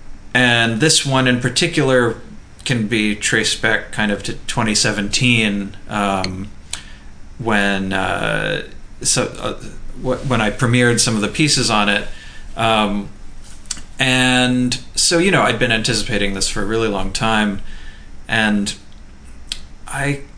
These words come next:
you know, some people suggested, like, uh, "Oh, you, you know, you should do a live stream of the concert on when it would have happened."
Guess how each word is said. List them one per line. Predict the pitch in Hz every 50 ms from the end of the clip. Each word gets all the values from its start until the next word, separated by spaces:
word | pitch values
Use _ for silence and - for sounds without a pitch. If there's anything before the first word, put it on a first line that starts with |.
| - - - - - -
you | 147 147 151
know, | 143 120 117
some | - - 151 151
people | 147 147 143 135 - 127 127
suggested, | - - 120 107 113 117 110 110 - - - 120 120 113 107
like, | 110 110 107 104 104 - - - - - -
uh, | - 131 120 107 107 107 104 104 - -
"Oh, | - 151 147 143
you, | 139 135 131 131
you | 110 - - 131 131
know, | 123 113
you | 110 110 113
should | - - 110 107 101 - -
do | 120 123 120 113
a |
live | 110 117 120 120 123 120 -
stream | - - - 135 117 113 113 110
of | 107 104 - -
the | - 127
concert | 120 - 131 123 117 107 - - 120 117 113 113 - - - -
on | 120 117 110 107 107 107
when | 110 110 110
it | 107 101
would | 107 113
have | 113 104 -
happened." | 139 143 135 127 - 139 123 120 113 113 113 110 107 - -